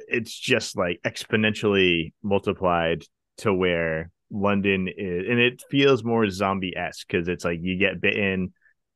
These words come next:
you're infected, and then you have to go out and get others. And so it's a little more zombie movie. But so Kane and Carlson have gone back in to try to stop it, but independently. Carlson's going because he's getting drawn to the vampire, and you don't know if he's going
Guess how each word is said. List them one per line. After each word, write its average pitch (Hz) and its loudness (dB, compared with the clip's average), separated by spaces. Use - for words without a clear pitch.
you're 92 -2
infected, 85 0
and 90 -6
then 87 -2
you 87 0
have 80 -2
to 90 -8
go 85 -2
out 80 -2
and 90 -6
get 87 -2
others. 82 -6
And 98 -8
so 92 -2
it's - -6
a 113 0
little 135 6
more 110 4
zombie 101 -2
movie. 87 -4
But 110 -4
so 123 4
Kane 143 -2
and 104 -2
Carlson 104 0
have 92 -6
gone 104 2
back 101 2
in 92 -2
to 87 -8
try 98 0
to 87 -2
stop - -2
it, 78 -6
but 80 -4
independently. 113 -2
Carlson's 117 0
going 113 2
because 98 -10
he's 104 -4
getting 104 0
drawn 98 2
to 95 -10
the 87 -2
vampire, 82 -2
and 92 -4
you 92 -2
don't 127 0
know 113 2
if 98 -8
he's 101 -4
going 95 0